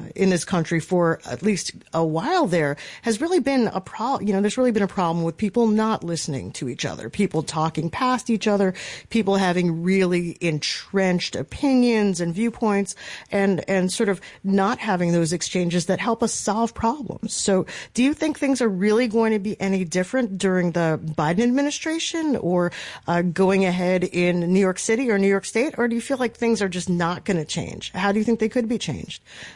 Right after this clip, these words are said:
Two one two, two oh nine, two eight seven seven, two one two, two oh nine, two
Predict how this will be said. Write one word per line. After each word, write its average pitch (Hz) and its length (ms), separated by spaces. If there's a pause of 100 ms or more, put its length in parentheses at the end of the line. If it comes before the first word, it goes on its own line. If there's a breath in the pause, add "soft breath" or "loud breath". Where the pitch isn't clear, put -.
(140 loud breath)
Two 226 160
one 202 140
two, 220 220
two - 360
oh 185 100
nine, 175 500 (440 loud breath)
two - 240
eight 226 220
seven 214 340
seven, 226 340
two 254 200
one 262 140
two, 226 220
two - 240
oh 185 120
nine, 175 340
two - 260